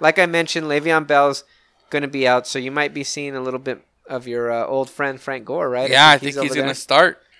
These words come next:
Speaker 1: And you have Sam Darnold at quarterback. He did hook up with Jamison Crowder for, I think, a hundred and fifteen yards and a touchdown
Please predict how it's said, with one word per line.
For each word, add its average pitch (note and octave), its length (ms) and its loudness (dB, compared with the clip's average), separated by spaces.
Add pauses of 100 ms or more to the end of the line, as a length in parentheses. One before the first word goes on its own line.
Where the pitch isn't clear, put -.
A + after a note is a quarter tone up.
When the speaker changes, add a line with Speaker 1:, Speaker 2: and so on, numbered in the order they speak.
(200)
Speaker 1:
And C#3 360 -2
you C#3 100 -4
have C#3 260 2
Sam D3 300 -2
Darnold C#3 440 -2
at C3 200 0
quarterback. C3 560 -2
He G3+ 160 -6
did A#3 220 -2
hook A3 220 -2
up A3+ 160 -2
with G3+ 120 -4
Jamison F#3 480 -6
Crowder F3 400 2
for, - 160 -4
I C#3+ 80 2
think, - 240 -10
a C#3+ 60 -2
hundred D#3 280 -8
and C#3 80 -12
fifteen D#3 380 -14
yards D3+ 380 -10
and C3 100 -14
a B2+ 60 -14
touchdown B2 580 -8